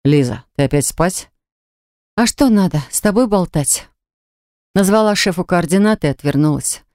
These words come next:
Девушкам нужно достаточно спать, чтобы сохранять красоту. Босс разбудил меня уже, когда мы приехали. Причём прямо нагло. За руку взял, сжал крепко, тормошит. "Лиза, тебя добудиться невозможно".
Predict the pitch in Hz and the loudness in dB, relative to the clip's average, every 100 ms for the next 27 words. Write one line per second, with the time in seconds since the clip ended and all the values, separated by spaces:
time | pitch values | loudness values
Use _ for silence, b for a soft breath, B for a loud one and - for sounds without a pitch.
0 | _ _ - 190 - - 165 160 156 151 | _ _ -2 0 0 0 0 2 0 0
1 | 151 - 147 - - - - 139 - - | 0 -2 -4 -4 -4 -4 -4 -4 -2 -4
2 | 147 - - 143 135 131 - - - 139 | -4 -4 -4 -2 0 -2 -4 -4 -2 -4
3 | - 143 _ _ _ _ _ _ _ - | -8 -12 _ _ _ _ _ _ _ -6
4 | 202 269 240 196 180 196 180 220 196 185 | 0 0 2 0 0 0 2 2 4 2
5 | 175 165 175 160 156 160 175 208 202 175 | 2 0 -2 -4 -2 0 0 0 0 0
6 | 139 - 139 139 _ _ _ - 175 - | -2 -4 -8 -8 _ _ _ -6 -4 0
7 | 185 180 185 180 185 196 165 165 175 139 | 0 0 0 2 2 2 2 0 -2 -4
8 | - _ _ - 190 240 202 160 160 175 | -8 _ _ -6 0 0 0 -2 0 2
9 | 202 160 175 196 - 160 - 151 170 170 | 2 0 0 -2 0 -2 -2 -4 0 0
10 | 156 - 170 _ _ _ _ _ - 131 | 0 -2 -4 _ _ _ _ _ -2 2
11 | 156 131 - _ _ _ - 151 156 160 | 2 2 -4 _ _ _ -4 0 2 2
12 | 156 151 190 - 156 147 139 139 131 147 | 2 0 0 2 2 0 0 -2 -2 -10
13 | 127 | -18